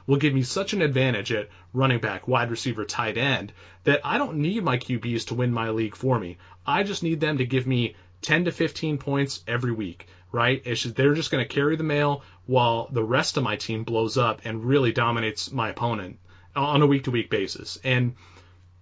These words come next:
this is a risky strategy because playing matchups is not easy necessarily,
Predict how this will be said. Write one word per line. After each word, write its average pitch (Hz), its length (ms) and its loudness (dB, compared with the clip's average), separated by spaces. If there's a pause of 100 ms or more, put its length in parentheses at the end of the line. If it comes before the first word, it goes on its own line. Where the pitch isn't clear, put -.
(260)
this 143 200 4
is 196 120 2
a 196 60 8
risky 190 300 4
strategy 127 420 4
because 113 300 0
playing 143 300 2
matchups 131 500 0
is 151 200 2
not 156 280 2
easy 165 280 0
necessarily, 101 720 -4